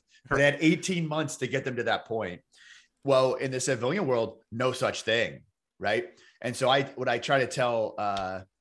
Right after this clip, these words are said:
Speaker 2: military, when I, I meet with some military guys here, they just got out, or they're thinking about getting out, and they're moving to a new leadership role or whatever. I'm like, One of the biggest things you have to understand is imagine,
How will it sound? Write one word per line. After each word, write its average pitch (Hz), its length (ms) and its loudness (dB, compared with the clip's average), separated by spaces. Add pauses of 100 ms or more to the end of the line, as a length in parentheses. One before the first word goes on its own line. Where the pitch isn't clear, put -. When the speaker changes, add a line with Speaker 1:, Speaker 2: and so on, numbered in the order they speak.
(260)
Speaker 2:
military, 123 720 0
when 113 280 -10
I, 101 180 -6
I 107 60 -8
meet 117 120 -6
with 110 100 -6
some 107 100 -10
military 135 320 0
guys 127 220 2
here, 120 100 -2
they 107 140 -2
just 123 240 -4
got 120 140 4
out, 131 220 4
or 110 40 0
they're 90 100 -6
thinking 147 240 -4
about 139 160 2
getting 131 200 -6
out, 127 100 -6
and 92 80 -8
they're 92 80 -10
moving 131 220 -4
to 127 120 -10
a - 20 -6
new 120 120 -6
leadership 117 420 -4
role 107 220 -4
or 85 80 -10
whatever. 98 600 -4 (600)
I'm 104 80 -4
like, 98 160 -6
One 117 100 -2
of 143 60 -4
the 196 60 2
biggest 131 320 -2
things 127 200 -4
you 110 120 -4
have 107 120 -2
to 143 60 -4
understand 110 460 -4
is 95 240 -6 (460)
imagine, 131 560 2